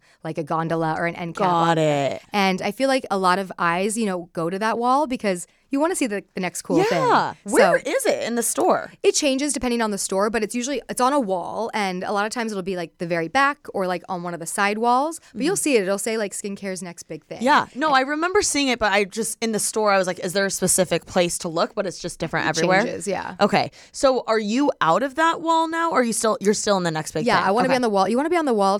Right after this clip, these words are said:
Speaker 1: to, you know, for as long as you can 'cause
Speaker 2: Yeah.
Speaker 1: you're still growing. And so, you know, we're still on the wall. We, we changed our decoration. So a new picture of me will be going up in Sephora. <laughs> So
Speaker 2: Oh,
Speaker 1: <laughs> very
Speaker 2: good.
Speaker 1: excited. Um,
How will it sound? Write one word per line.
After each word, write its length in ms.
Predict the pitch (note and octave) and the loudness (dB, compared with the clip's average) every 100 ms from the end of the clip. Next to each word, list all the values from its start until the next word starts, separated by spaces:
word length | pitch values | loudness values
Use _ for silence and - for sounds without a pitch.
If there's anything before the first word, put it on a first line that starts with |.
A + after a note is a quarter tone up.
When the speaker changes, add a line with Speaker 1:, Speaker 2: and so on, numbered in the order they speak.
| - | -2
Speaker 1:
to, 220 | G#3+ F#3+ - | 0 0 0
you 80 | |
know, 100 | F4 | -2
for 120 | D4 C#4+ | -2 -2
as 80 | |
long 180 | B3 C4 | 0 0
as 60 | F4 | -2
you 80 | B3 | -2
can 240 | B3+ C4 | 2 4
'cause 60 | A#3 | 4
Speaker 2:
Yeah. 40 | |
Speaker 1:
you're 80 | A#3+ | 2
still 180 | - C#4 | 2 0
growing. 460 | G3+ F3 E3+ G#3+ C4 | 2 2 2 0 0
And 200 | G#3 G#3+ | 0 -2
so, 440 | A3+ F#3+ F#3 F3+ | 0 2 4 2
you 80 | G3 | 2
know, 80 | F3+ | -2
we're 80 | D#3+ | -2
still 180 | - G#3+ | -2 0
on 60 | |
the 80 | A#3+ | 0
wall. 320 | F#3+ F3+ F3+ | 0 2 2
We, 280 | F3 F#3+ F#3+ | 0 -4 -4
we 120 | G3+ | -6
changed 420 | - G#3+ G#3+ A3+ | -4 -2 -2 0
our 360 | G#3+ F#3 F3 - | 2 4 2 -2
decoration. 720 | - F#3 F3 E3+ E3 - D#3 D#3 | -4 -2 0 0 0 -2 -2 -2
So 180 | F3+ | -2
a 140 | E3+ F3 | 0 0
new 200 | F3+ F#3+ | -2 -2
picture 360 | G#3 - - | -4 -4 -4
of 100 | E3+ F3 | -2 -2
me 160 | E3+ | -2
will 120 | F3+ | -2
be 80 | E3 | -4
going 220 | E3 D#3+ | -4 -6
up 100 | D#3+ | -6
in 80 | F3 | -10
Sephora. 520 | E3+ - - G2 G2+ - | -10 -6 -4 -2 -2 -2
<laughs> 0 | |
So 120 | - | 0
Speaker 2:
Oh, 500 | B3 G4 A4+ D5 D5 A#4 | 4 4 6 6 4 6
Speaker 1:
<laughs> 540 | A#4+ D5+ D5 C#5+ C5 | 6 6 6 4 2
very 280 | E4 C4+ C4+ | 2 4 4
Speaker 2:
good. 80 | B3+ | 4
Speaker 1:
excited. 760 | B3 A#3 F#3 F#4+ E4+ B3+ G#3 A3+ | 4 2 4 4 4 -2 -4 0
Um, 400 | G#3+ F#3+ F3 | 2 2 -2